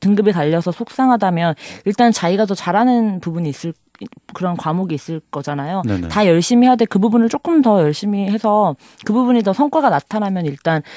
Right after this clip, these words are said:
Speaker 1: 지금 열심히 하는데도 성과가 제대로 안 나타나서 재미를
Speaker 2: 네.
Speaker 1: 못 느끼고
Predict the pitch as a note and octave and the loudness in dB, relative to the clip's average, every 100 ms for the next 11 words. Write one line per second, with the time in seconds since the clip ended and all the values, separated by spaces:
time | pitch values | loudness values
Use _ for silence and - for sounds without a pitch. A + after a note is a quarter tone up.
0 | - - G#3+ A3+ D#3 E3+ G3+ D4+ C#4+ D4 | -18 -4 0 0 0 0 2 2 2 2
1 | D#4 C#4+ B3+ C4 D#4+ D#4 E4 D4 - E3 | 2 0 -2 -2 -2 0 0 0 -2 -4
2 | F3 C3+ C#3+ A#3 C4+ A#3+ F3 F3 D#3+ - | 0 0 0 -2 2 2 2 2 0 -2
3 | - A2+ G#3+ G#3 D3+ D3+ E3+ - E3+ F#3+ | 0 2 4 2 0 -2 -4 -4 -6 -2
4 | B3+ | -2